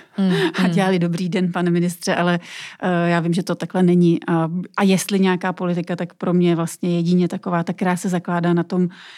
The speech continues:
Speaker 2: komunálním, na tom malém množství lidí, se kterýma já komunikuju, vedle kterých žiju a pro
Speaker 1: Mhm.
Speaker 2: který by mě bavilo něco dělat nebo věci zlepšovat. Tohle je prostě příliš velký sousto. Ale,
Speaker 1: Mhm.
Speaker 2: ale zase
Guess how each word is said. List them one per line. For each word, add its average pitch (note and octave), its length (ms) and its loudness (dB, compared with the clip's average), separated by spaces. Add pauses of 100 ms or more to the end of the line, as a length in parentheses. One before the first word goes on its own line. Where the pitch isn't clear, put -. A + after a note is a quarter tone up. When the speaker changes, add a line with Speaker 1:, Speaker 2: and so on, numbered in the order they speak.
Speaker 2:
komunálním, F#3 600 6
na E3+ 60 4
tom F#3 220 4
malém F#3 220 2
množství F#3 360 -2
lidí, E3+ 280 0
se - 120 -6
kterýma F3 300 2
já F3 180 4
komunikuju, F3+ 520 2
vedle F3 200 0
kterých F3 300 -2
žiju E3+ 300 2
a F3 100 -2
pro F3+ 140 -2
Speaker 1:
Mhm. F3+ 100 2
Speaker 2:
který F#3 160 2
by F3+ 80 2
mě F#3 120 4
bavilo F3+ 300 2
něco F3+ 260 0
dělat F3 280 0
nebo F3 180 -2
věci E3+ 280 -2
zlepšovat. F3 520 -4 (540)
Tohle F3 260 -6
je - 40 -6
prostě - 280 -8
příliš F3 300 -2
velký F#3+ 280 -6
sousto. - 400 -8 (100)
Ale, A3 280 4
Speaker 1:
Mhm. - 120 -2
Speaker 2:
ale G#3+ 140 2
zase A3 340 0